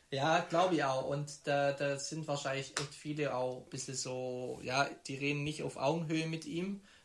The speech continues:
Tatsächlich ist das Sprichwort jetzt ganz gut, also, ähm, die, die stempeln den halt so als Kind ab und so und ma-, necken den dann halt ein bisschen, „Hey, du bist ja eh groß“, und schubsen den so ein bisschen rum,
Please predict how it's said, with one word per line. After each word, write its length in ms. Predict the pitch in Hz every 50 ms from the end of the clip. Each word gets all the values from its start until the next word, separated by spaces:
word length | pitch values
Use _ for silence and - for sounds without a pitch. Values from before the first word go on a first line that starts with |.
| _ _ -
Tatsächlich 520 | 127 123 - - 143 147 143 143 - -
ist 140 | 156 - -
das 60 | 143
Sprichwort 400 | - - 165 160 147 156 147 147
jetzt 220 | 143 139 - - -
ganz 220 | - 143 - -
gut, 300 | - 147 160 190 190 -
also, 460 | - 139 139 139 139 135 135 135 135 - - - - - - _ _
ähm, 440 | 131 135 139 135 135 135 135 139 135 - - -
die, 140 | - 131 - - - - - - -
die 80 | 165
stempeln 340 | - - 156 147 151 151 139 139
den 180 | 135 135 135
halt 180 | 139 135 131 -
so 140 | - 135 123
als 220 | 123 123 - -
Kind 280 | - - 156 170 170 175
ab 180 | 165 160 156
und 160 | 147 147 147
so 380 | 147 - 156 151 151 151 143 131
und 340 | 123 120 120 131 - - -
ma-, 220 | 127 131 - - -
necken 360 | 143 139 147 156 - 185 160
den 180 | 151 147 147 147
dann 120 | 147 143 147
halt 140 | 143 143
ein 60 | 147 143
bisschen, 320 | 147 143 - - 127 127
„Hey, 240 | 135 139 147 151 143
du 60 | 139
bist 160 | 120 - - 147
ja 60 | 143
eh 120 | 143 147
groß“, 440 | 147 - - 143 139 147 147 143 -
und 140 | 131 123 -
schubsen 360 | - 156 143 - - 143 135
den 160 | 135 135 135
so 140 | 135 147 135
ein 80 | 131 143
bisschen 280 | 151 - - 135 131 127
rum, 360 | - 151 170 185 190 180 -